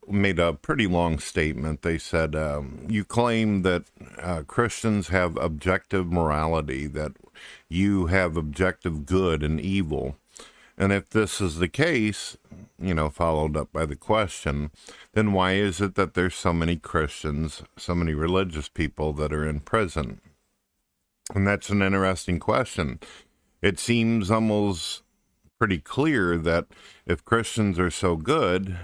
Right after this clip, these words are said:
and they're following the right path, it should be a case, right, where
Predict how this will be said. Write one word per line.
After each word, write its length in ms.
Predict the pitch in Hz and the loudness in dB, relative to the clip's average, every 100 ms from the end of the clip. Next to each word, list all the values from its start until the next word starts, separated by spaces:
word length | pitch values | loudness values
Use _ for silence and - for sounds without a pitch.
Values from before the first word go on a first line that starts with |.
| - | -4
and 320 | 90 87 85 | 0 2 2
they're 140 | 90 | 0
following 500 | - 101 98 90 87 | 2 2 2 2 0
the 80 | 82 | 0
right 300 | 82 82 64 | 0 0 -2
path, 580 | 110 117 90 80 - - _ _ _ - | -2 0 2 -2 -6 -18 _ _ _ -4
it 160 | 90 | -2
should 320 | - 123 110 | 0 0 0
be 120 | 92 87 | 0 0
a 60 | |
case, 500 | 76 92 80 76 - | 0 0 0 -2 -4
right, 300 | 82 80 80 | 0 0 0
where 440 | - 82 76 73 | -2 0 2 0